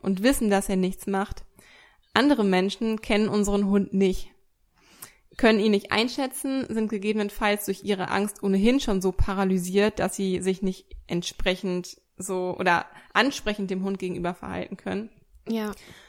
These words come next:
Speaker 1: Und der Schutz der Menschen steht hier natürlich an alleroberster Stelle und hat die alleroberste und höchste Priorität.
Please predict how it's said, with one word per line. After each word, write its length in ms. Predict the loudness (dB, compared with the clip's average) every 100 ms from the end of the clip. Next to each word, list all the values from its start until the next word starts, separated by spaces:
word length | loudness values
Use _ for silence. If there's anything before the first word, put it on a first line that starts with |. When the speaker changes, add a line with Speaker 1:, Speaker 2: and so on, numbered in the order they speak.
| -20 -6
Speaker 1:
Und 80 | 0
der 80 | 2
Schutz 200 | 2 4
der 140 | 4
Menschen 360 | 4 4 2 -2
steht 120 | 0
hier 100 | 0
natürlich 400 | 0 2 2 0
an 80 | 2
alleroberster 840 | 4 6 6 4 4 4 2 -2
Stelle 420 | 2 4 6 6 4
und 160 | 0
hat 160 | 0 -2
die 100 | 0
alleroberste 1000 | 2 4 4 2 -2 0 2 2 2 2
und 160 | 2
höchste 240 | 0 -2 -6
Priorität. 760 | -4 -2 -2 -6 -2 0 0